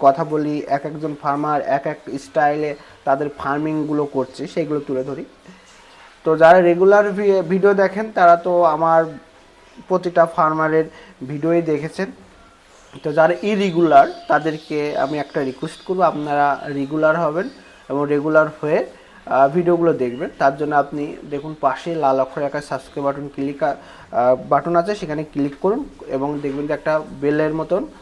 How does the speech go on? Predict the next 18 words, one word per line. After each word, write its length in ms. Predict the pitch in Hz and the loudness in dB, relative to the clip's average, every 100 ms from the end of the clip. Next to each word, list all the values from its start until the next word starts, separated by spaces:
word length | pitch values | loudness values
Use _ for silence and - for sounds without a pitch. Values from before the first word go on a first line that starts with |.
| - | -2
বা 100 | 135 | 0
একটা 200 | 135 147 | 0 -2
ঘন্টার 400 | 139 147 151 156 | -2 -4 0 0
মতন 360 | 151 131 175 330 | 0 -4 -6 -6
একটা 500 | - - - 139 131 127 | -12 -14 -2 2 2 0
বেল 300 | 131 139 151 | -4 0 2
আসবে, 280 | 151 160 190 | 0 -2 -6
সেটাকে 360 | 147 135 135 | -6 -4 0
আপনি 260 | 135 135 139 | 0 -2 -8
ক্লিক 360 | - 139 143 | -6 -6 -6
করে 140 | - 202 | -6 -4
all 220 | 247 143 | 2 2
নোটিফিকেশনে 600 | 143 127 131 131 160 185 | 0 -6 -10 -12 -10 -10
ক্লিক 220 | 190 143 - | -10 -12 -8
করবেন। 200 | 180 202 | -8 -4
তাহলে 380 | 160 143 147 151 - - - - | -2 -2 -4 -10 -16 -20 -20 -10
আমি 280 | - 147 175 | -2 0 0
যখনই 540 | 175 160 190 202 214 | 2 2 2 -2 -2